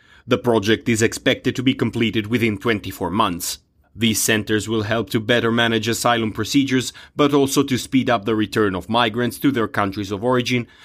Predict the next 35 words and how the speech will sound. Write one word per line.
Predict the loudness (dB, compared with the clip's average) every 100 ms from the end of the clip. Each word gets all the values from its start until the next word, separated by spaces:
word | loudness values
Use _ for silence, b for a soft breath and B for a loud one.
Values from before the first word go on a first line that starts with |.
| B 0
whose | 2 4
asylum | 2 4 2 4 2
applications | 0 -4 -2 0 0 -2 -2
have | -2 -2
been | -4 -4
rejected. | -2 0 0 -2 -10 -12 _ _ b b b b
Meanwhile, | 0 2 2 2 0
the | -2
state | 0 2 0 2
will | 2
be | 2 0
creating | 2 4 4 2 0
a | 0
temporary | 0 0 2 2 2 0
center | 0 -2 0 -2
for | 0 -2
migrants | 0 0 2 0 -2
choosing | -2 2 4 4 2
to | 0
voluntarily | 0 0 0 0 0 0 0
leave | 0 -2 0
Cyprus | 0 0 0 0
in | 0
the | 0
coming | -2 -6 -4
months. | -2 -2 -4 -8 -10 _ _ b b b -4
The | -2
plan | 0 2 2
was | 2 2
agreed | 0 2 0 0
between | 0 0
Interior | 0 2 2 4 2
Minister | 2 0 0 0
Konstantinos | 0 0 0 0 0 0 0
Ioannou | 0 0 2 2